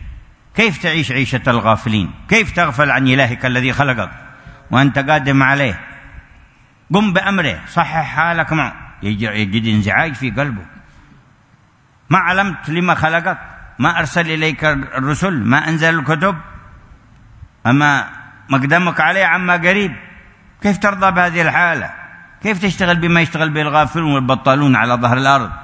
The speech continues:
أخلقك الله لتتبعهم أو لتتبع النبي؟ ما حالك هذا؟ ما أوصافك هذا؟ ما شؤونك هذا؟ ما خواطرك هذا؟ أين صدقك مع الله؟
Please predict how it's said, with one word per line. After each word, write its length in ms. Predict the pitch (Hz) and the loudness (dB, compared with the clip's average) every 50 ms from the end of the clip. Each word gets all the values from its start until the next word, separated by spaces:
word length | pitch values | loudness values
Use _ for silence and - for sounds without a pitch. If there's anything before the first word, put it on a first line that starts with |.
| - - - - - | -18 -20 -18 -8 -4
أخلقك 500 | - 104 - 139 143 147 139 143 131 - | -4 -2 0 0 0 0 0 -2 -2 -2
الله 200 | 147 156 170 185 | 0 2 2 2
لتتبعهم 580 | 156 151 123 151 135 151 175 185 175 180 175 175 | 2 2 0 -2 -2 0 0 0 2 2 0 0
أو 80 | 170 | 0
لتتبع 440 | 165 156 135 160 147 127 147 147 139 | 0 2 0 0 0 0 0 0 0
النبي؟ 420 | 139 143 143 135 143 151 165 214 - - - - - - _ _ _ _ _ _ _ _ _ _ _ _ _ _ _ _ _ _ _ _ _ _ _ _ _ _ _ _ _ _ _ _ _ _ - _ _ _ _ _ _ _ _ _ _ _ _ _ _ _ _ _ _ _ _ _ _ _ _ _ _ _ _ _ - - - - | 0 0 -2 -2 -4 -4 -4 -6 -8 -12 -18 -20 -20 -20 _ _ _ _ _ _ _ _ _ _ _ _ _ _ _ _ _ _ _ _ _ _ _ _ _ _ _ _ _ _ _ _ _ _ -20 _ _ _ _ _ _ _ _ _ _ _ _ _ _ _ _ _ _ _ _ _ _ _ _ _ _ _ _ _ -20 -14 -6 -2
ما 160 | 143 190 196 | 0 0 0
حالك 480 | 156 143 147 170 165 147 139 113 - | 0 -2 -4 -2 0 0 -2 -2 -2
هذا؟ 240 | 123 113 101 90 98 | -2 -2 -2 -2 -2
ما 140 | 107 139 175 | 0 2 2
أوصافك 640 | 185 175 170 165 - 185 165 160 143 139 151 127 - | 2 0 -2 -2 0 2 2 2 2 0 -2 0 0
هذا؟ 380 | 135 120 104 87 82 78 - - - - - - - - - - - - - _ _ - - - - - | 0 0 0 -2 -6 -12 -16 -18 -20 -20 -20 -20 -20 -20 -20 -20 -20 -20 -20 _ _ -20 -20 -20 -10 -4
ما 160 | - 135 170 | 0 0 0
شؤونك 540 | 170 - 147 165 170 175 175 170 165 139 139 | 0 0 -2 -2 0 0 0 0 0 0 0
هذا؟ 400 | 165 165 156 113 107 98 87 76 - - - - - - - - - - - - - - - - - - - - _ _ | 2 2 2 0 -2 -4 -6 -8 -8 -14 -20 -20 -20 -20 -20 -20 -20 -20 -20 -20 -20 -20 -16 -16 -16 -16 -18 -20 _ _
ما 160 | - 175 196 | -2 0 0
خواطرك 680 | 180 - 185 190 190 190 - - 190 180 180 170 - 170 | 0 0 0 0 2 0 2 0 0 0 0 0 0 0
هذا؟ 380 | 170 165 160 131 107 78 - - - - - - - - - _ _ _ _ _ _ _ _ - | 0 0 0 -2 -6 -8 -10 -14 -18 -20 -20 -20 -20 -20 -20 _ _ _ _ _ _ _ _ 0
أين 340 | 180 202 220 220 214 202 185 | 2 2 4 4 4 4 2
صدقك 480 | 156 - 190 190 165 156 170 160 - 147 | 2 0 -2 -2 0 0 -2 -2 -2 -2
مع 220 | 156 156 151 139 | -2 0 2 0
الله؟ 320 | 151 160 160 151 127 - | 0 0 0 -2 -2 -2